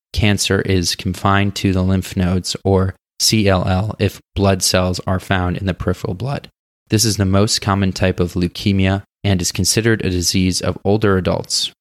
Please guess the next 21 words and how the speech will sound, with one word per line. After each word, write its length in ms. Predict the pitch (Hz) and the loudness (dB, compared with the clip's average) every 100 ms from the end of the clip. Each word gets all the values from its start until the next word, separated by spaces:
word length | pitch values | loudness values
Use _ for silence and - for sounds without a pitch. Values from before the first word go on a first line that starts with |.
| - | -6
with 120 | 98 | -2
an 120 | 92 | -2
average 340 | 101 95 98 - | 0 0 -2 0
age 200 | 95 90 | 0 0
of 120 | 92 | 0
onset 440 | 95 92 - 95 - - | 2 2 0 -2 -4 -4
being 220 | 90 92 | -2 0
sixty 400 | - 95 - 92 | 0 -2 -2 -2
years. 380 | 82 - - - _ _ _ _ _ - | -2 -2 -6 -8 _ _ _ _ _ -4
Men 340 | 104 98 104 | 0 2 2
are 160 | 107 101 | 0 0
more 200 | 95 95 | 2 0
commonly 640 | - - 101 104 104 104 | -2 -2 0 2 2 0
affected, 640 | 95 - - 92 - - 101 _ _ - | -2 -4 -4 -4 -4 -6 -8 _ _ -8
with 140 | 101 | -4
a 60 | 90 | -2
two-to-one 760 | - - 110 107 92 95 92 92 | -2 2 2 2 2 2 2 2
male 200 | 92 90 | 0 0
to 80 | |
female 380 | 92 95 90 90 | -2 -2 0 0
ratio. 500 | 95 95 - - - | 2 2 0 -4 -6